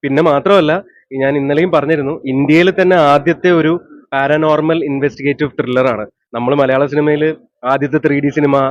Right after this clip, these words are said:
ആദ്യത്തെ ബയോസ്കോപ്പ്, ആദ്യത്തെ സിനിമാസ്കോപ്പ് എന്നൊക്കെ പറഞ്ഞ് നമ്മൾ കുറേ അഭിമാനം കൊള്ളുന്ന ഒരു സംഭവമുണ്ട്. അപ്പൊ അതുപോലെ തന്നെ ഇതും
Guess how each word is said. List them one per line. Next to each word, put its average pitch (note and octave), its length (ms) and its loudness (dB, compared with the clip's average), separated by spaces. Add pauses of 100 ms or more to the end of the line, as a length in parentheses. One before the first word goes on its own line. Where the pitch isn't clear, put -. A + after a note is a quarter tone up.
(180)
ആദ്യത്തെ C#3 400 0
ബയോസ്കോപ്പ്, C3+ 560 0
ആദ്യത്തെ C#3+ 380 -4
സിനിമാസ്കോപ്പ് C#3+ 500 0
എന്നൊക്കെ D3 220 0
പറഞ്ഞ് D3+ 200 2
നമ്മൾ C#3+ 160 2 (320)
കുറേ D3 180 2 (180)
അഭിമാനം D#3 420 2
കൊള്ളുന്ന D3+ 400 0
ഒരു D3 180 -4
സംഭവമുണ്ട്. C3 480 0
അപ്പൊ C3+ 220 -6
അതുപോലെ D#3+ 400 2
തന്നെ D#3+ 200 0 (560)
ഇതും F#3+ 220 0